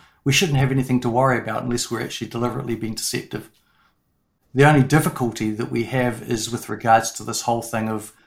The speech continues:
not being able to ask anybody any questions of anything until they've actually seen the property, and that's just actually made it hugely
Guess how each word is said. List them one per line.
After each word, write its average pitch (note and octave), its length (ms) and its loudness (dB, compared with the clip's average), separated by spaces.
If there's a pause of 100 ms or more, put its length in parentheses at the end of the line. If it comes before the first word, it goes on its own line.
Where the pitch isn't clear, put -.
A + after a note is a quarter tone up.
(220)
not C3 240 4
being B2+ 120 2
able A2+ 100 4
to A2 40 10
ask A2 220 4
anybody A#2 500 2
any C3+ 200 4
questions C3 520 -4
of A#2+ 160 -6
anything A#2+ 520 2 (340)
until A#2 340 -2
they've A2+ 160 2
actually A2 300 -4
seen G#2+ 220 -4
the G2+ 80 -8
property, G#2+ 380 -2
and G#2 100 -6
that's B2 240 -4
just - 180 -6
actually - 540 -8 (400)
made B2+ 240 2
it - 60 -14
hugely A2+ 680 -4